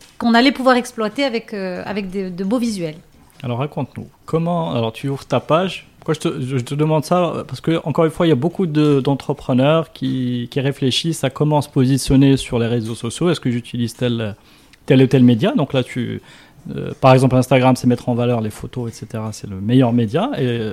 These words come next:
Speaker 2: aussi, euh, aujourd'hui, c'est le média le plus, euh, euh, le plus tendance quand on veut, voilà, suivre des, peut-être, euh, dans les, euh, dans les, euh, les secteurs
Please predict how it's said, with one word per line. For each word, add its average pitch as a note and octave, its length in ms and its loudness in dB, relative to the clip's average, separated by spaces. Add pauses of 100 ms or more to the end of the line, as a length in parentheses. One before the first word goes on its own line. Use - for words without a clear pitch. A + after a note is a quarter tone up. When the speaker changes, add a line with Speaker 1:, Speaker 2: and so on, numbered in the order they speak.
(100)
Speaker 2:
aussi, C3+ 400 -4
euh, A2+ 160 -2 (180)
aujourd'hui, A#2+ 380 -4
c'est - 120 -6
le A2 80 0
média A2+ 240 -4
le A2 100 -6
plus, A2 360 -10
euh, F#2+ 160 -10 (580)
euh, A#2 120 -12
le G#2 80 -14
plus A2+ 200 -16
tendance D3+ 600 6
quand B2 240 -4
on A#2+ 100 0
veut, A#2 260 -4
voilà, A2 320 -6
suivre A2 280 -12
des, A2 280 -8 (160)
peut-être, - 300 -6
euh, A2 200 -4 (460)
dans - 60 -6
les, A2+ 380 -2
euh, F#2+ 180 -6 (540)
dans A2 220 -6
les, G#2 340 -6
euh, F#2+ 380 -10 (280)
les A2+ 80 -8
secteurs D#3 580 0